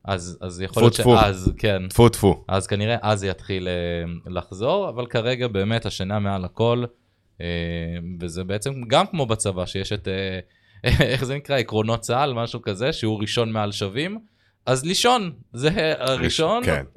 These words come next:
Speaker 1: וזה ראשון מעל שווים.
Speaker 2: זה ראשון
Speaker 1: שווה
Speaker 2: מעל הכל.
Speaker 1: שווה בין שווים, כן. אז, אה, להיות אבא זה כמו חייל, אבל רק באמת הרבה יותר קשה.
Speaker 2: אז גם לי יש משהו קטן שרציתי לשתף.
Speaker 1: אה, נכון, סליחה. תומר, מה, מה שלומך?
Speaker 2: לא,
Speaker 1: איך
Speaker 2: לא,
Speaker 1: עבר
Speaker 2: כן.
Speaker 1: השבוע?
Speaker 2: אה, אני,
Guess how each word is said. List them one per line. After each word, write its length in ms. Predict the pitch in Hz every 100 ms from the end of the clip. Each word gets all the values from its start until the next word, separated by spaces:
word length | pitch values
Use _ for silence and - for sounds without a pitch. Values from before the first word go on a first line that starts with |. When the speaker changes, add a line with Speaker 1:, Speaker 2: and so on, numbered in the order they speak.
| 127
Speaker 1:
וזה 280 | 127 117 120
ראשון 360 | 123 - 135
מעל 180 | 127 110
שווים. 420 | 104 98 90 90 98
Speaker 2:
זה 100 | 82
ראשון 240 | 78 95 92
Speaker 1:
שווה 120 | 85
Speaker 2:
מעל 100 | 78
הכל. 280 | 76 82 65 -
Speaker 1:
שווה 320 | - 101 104 104
בין 420 | 104 95 87 92
שווים, 300 | - 87 80 82
כן. 140 | 90 80 -
אז, 300 | 90 87 90
אה, 240 | 87 90
להיות 280 | 95 120 127
אבא 160 | 113
זה 120 | 98 95
כמו 140 | 104
חייל, 380 | - 123 185 180 110
אבל 140 | 104
רק 220 | 95 101 -
באמת 300 | 95 95 104
הרבה 180 | 90 95
יותר 200 | 98 87
קשה. 260 | - - - - _ _ _ _ _ -
Speaker 2:
אז 100 | 87
גם 160 | 90 101
לי 60 |
יש 160 | 104 -
משהו 220 | 78 80
קטן 300 | - - 71
שרציתי 440 | 73 69 76 73
לשתף. 320 | 71 - - 104
Speaker 1:
אה, 140 | 107 95
נכון, 240 | - 104
סליחה. 200 | 101 101
תומר, 220 | - 160
מה, 160 | 120 120 156 147 147
מה 120 | 135
שלומך? 380 | 143 160 165 143
Speaker 2:
לא, 80 | 143
Speaker 1:
איך 140 | 123 -
Speaker 2:
לא, 20 |
Speaker 1:
עבר 160 | 113 123
Speaker 2:
כן. 100 | 113
Speaker 1:
השבוע? 600 | - 104 107 98 110 85
Speaker 2:
אה, 40 | 73 73 73 71 69 73 - _ _ _ _ _ _ _ _ _ _ _ -
אני, 440 | 80 80 80 80